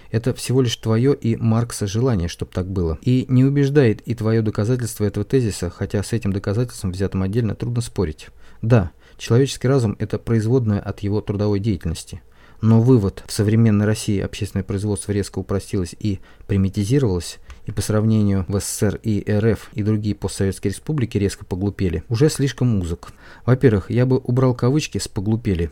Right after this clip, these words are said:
Это действительно факт. Во-вторых, производство начало упрощаться и примитизироваться еще с начала прошлого века, поэтому валить оглупление населения на С С С Р, на Раша нельзя.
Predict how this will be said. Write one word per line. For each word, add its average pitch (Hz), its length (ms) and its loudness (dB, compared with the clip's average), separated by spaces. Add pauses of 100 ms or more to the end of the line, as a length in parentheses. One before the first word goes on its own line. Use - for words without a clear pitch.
Это 117 360 0
действительно 113 520 -2 (120)
факт. - 360 -4 (120)
Во-вторых, 123 560 2
производство 127 520 4
начало 127 340 0
упрощаться 120 680 -2
и 113 220 -2
примитизироваться 110 800 0
еще 110 180 -4
с - 60 -6
начала 110 300 0
прошлого 123 360 -2
века, 127 340 0
поэтому 104 360 2
валить 117 340 2
оглупление 107 520 0
населения 101 420 0
на 101 200 2
С 98 120 -4
С - 140 -6
С - 40 -2
Р, 135 160 2 (140)
на 98 240 2
Раша 110 480 0 (200)
нельзя. 95 380 -2